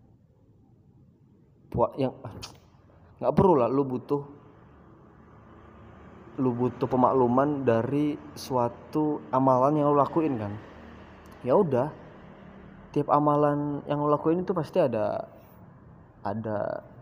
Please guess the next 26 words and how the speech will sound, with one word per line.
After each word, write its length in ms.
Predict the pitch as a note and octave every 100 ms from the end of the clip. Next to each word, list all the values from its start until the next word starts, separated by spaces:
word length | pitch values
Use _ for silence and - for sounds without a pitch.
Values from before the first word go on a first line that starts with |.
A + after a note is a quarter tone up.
| -
godaannya. 800 | B2+ A#2 A#2 G#2+ A#2+ F3 B2 G#2+ A2+
Maksud 160 | A#2 B2+
gua, 320 | D3 F#3 F#3+ - - - - - - - - - - - -
puasa 560 | - C#3+ C#3+ G#2 - A#2
ya. 480 | A2+ A2 G#2+ G#2+ A2+ - - - - - - -
Apakah 640 | D3 D3+ D#3+ F3 - - - - -
di 120 | C3+
sekitar 320 | C3+ D#3 D3+ C#3
tersebut 440 | C3+ C#3 C3 C#3 - - - _ -
nggak 120 | A#2+
ada 100 | B2
musafir, 680 | A#2+ A2+ F2+ - A2+ A2+ G#2+ - - - - - A#2
nggak 100 | A2+
ada 40 | A2+
ibu 200 | A2+ A#2
hamil, 600 | G#2 G2 A2 A2 G#2+ G#2 - -
nggak 120 | A2
ada 40 | A2
orang 200 | G#2+ A2
lansia 480 | A2 A2 A2 A#2+ A2+
yang 160 | G#2+ G#2+
sakit 480 | A2+ G#2 - A#2+ A#2 - - _ _ -
parah? 400 | F#2 F#2 G2+ G2+
Pasti 240 | B2+ - C3
ada 280 | D3 E3 D3
kan? 240 | G2+ G2